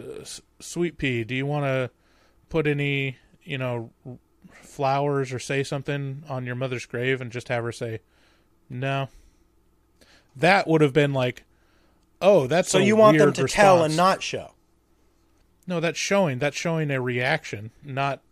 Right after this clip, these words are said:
Speaker 1: showing a lack of anything. It's just like,
Speaker 2: But they were
Speaker 1: it's
Speaker 2: showing a lack of reaction. That's what they were showing.
Speaker 1: But it's not a good enough movie for you to understand that that's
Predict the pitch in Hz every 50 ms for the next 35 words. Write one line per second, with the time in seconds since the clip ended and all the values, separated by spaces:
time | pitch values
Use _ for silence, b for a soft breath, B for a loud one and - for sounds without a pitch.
0 | _ _ _ _ - - - - 151 147 143 139 - - 135 131 131 120 117 131
1 | 131 135 - - 123 110 127 147 151 120 - - - 101 101 - - _ - -
2 | - - 147 147 - - 143 131 127 117 - - b b b b b b b b
3 | b b b b b b b b b _ - 175 - - 196 196 220 233 147 -
4 | - 226 220 214 202 190 175 165 170 185 196 185 - 202 156 160 156 156 160 185
5 | 208 202 - - 101 92 98 123 - - - 151 - 147 127 117 110 104 - -
6 | 220 208 143 85 73 _ _ _ _ b b b b b b b b b b b
7 | b b b b b b b b b b b b b b _ - 190 185 190 175
8 | - - 185 185 196 185 180 - 165 156 - 170 175 160 165 165 165 151 - 156
9 | 147 156 160 151 160 151 139 - - 156 143 139 139 139 139 - 147 135 135 143
10 | 135 135 - - 147 139 135 135 135 123 135 123 - _ _ _ _ 113 110 143
11 | 135 135 135 - - - -